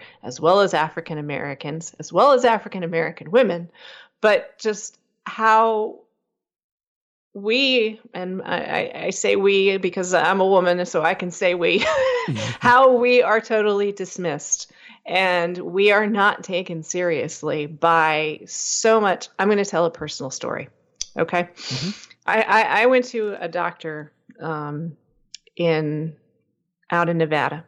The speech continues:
Speaker 1: when me and my husband lived in Nevada. My husband had been to this doctor when he first moved out there and found her to be an empathetic and caring practitioner. So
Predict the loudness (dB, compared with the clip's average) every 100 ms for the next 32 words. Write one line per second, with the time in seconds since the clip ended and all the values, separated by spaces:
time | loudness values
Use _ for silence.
0 | _ -12 -10 -2 0 0 0 -2 -2 -4
1 | -2 -4 -4 -2 -2 -2 -4 -8 _ _
2 | _ _ _ _ _ 0 4 6 4 4
3 | 2 2 -2 0 -2 -4 -6 -6 -2 -4
4 | -2 -6 -6 -6 -8 -6 -6 -4 -6 -2
5 | 0 0 -2 -10 -10 -8 -8 -2 0 0
6 | -4 -10 -10 -10 -8 -6 -6 -10 _ -20
7 | -20 _ -2 0 2 0 -2 -2 0 2
8 | -2 -8 -20 _ _ _ _ -4 -2 -4
9 | -4 -10 -12 0 4 4 2 -2 -4 -6
10 | -8 -12 -12 -14 -16 -20 _ _ _ _
11 | -14 -2 0 2 2 2 0 -2 -8 -20